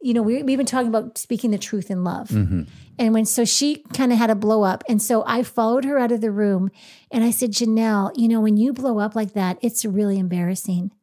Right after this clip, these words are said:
Speaker 1: And she was direct back. And she says, "You know what, Mom, when you, throughout this weekend, when you've been, you know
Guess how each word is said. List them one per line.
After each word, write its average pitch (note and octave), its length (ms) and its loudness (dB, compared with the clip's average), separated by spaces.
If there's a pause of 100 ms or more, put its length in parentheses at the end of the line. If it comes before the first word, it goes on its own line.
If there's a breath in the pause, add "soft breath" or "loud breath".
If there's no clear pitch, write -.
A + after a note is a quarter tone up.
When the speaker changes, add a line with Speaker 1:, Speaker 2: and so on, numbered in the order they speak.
(680 soft breath)
Speaker 1:
And A#3 120 2
she D#4+ 300 -2
was D#4 260 -4
direct G3+ 440 -4
back. F3+ 480 -2
And G#3+ 120 -2
she A3+ 180 -2
says, G#3+ 260 -4
"You A3 80 0
know A#3 100 0
what, A#3 140 -2
Mom, G#3 340 2 (320 loud breath)
when G#3 240 4
you, A#3+ 320 2
throughout A#3+ 360 0
this A3+ 220 -2
weekend, A3+ 400 0
when F#3+ 180 2
you've G3+ 220 2
been, G3 360 2
you A3 100 2
know F#3 380 0